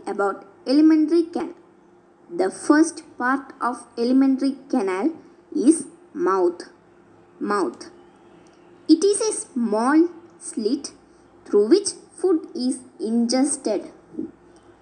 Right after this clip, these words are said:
Mouth opens into a chamber called as buccal cavity or oral cavity. Roof of the cavity is called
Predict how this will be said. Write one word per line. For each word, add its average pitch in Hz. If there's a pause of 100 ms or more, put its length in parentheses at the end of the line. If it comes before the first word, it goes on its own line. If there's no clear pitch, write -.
(420)
Mouth 330
opens 277
into 240
a 247
chamber 202 (480)
called 349 (100)
as 233 (340)
buccal 359
cavity 233 (460)
or 226 (180)
oral 320
cavity. 196 (960)
Roof 359
of 359
the 330 (140)
cavity 226 (340)
is 254
called 196